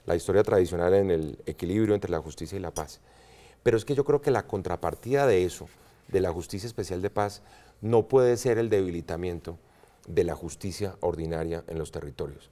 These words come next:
O sea, nosotros deberíamos aprovechar este momento en que la excepcionalidad viene por un camino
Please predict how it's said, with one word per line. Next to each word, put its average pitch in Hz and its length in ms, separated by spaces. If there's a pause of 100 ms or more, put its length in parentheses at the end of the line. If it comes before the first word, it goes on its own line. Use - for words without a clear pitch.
(260)
O - 40
sea, 107 100
nosotros 107 240
deberíamos 101 400
aprovechar 92 520
este 135 180
momento 85 480 (360)
en 92 140
que 98 120
la 87 100
excepcionalidad 85 720
viene 127 180
por 104 140
un 85 120
camino 101 460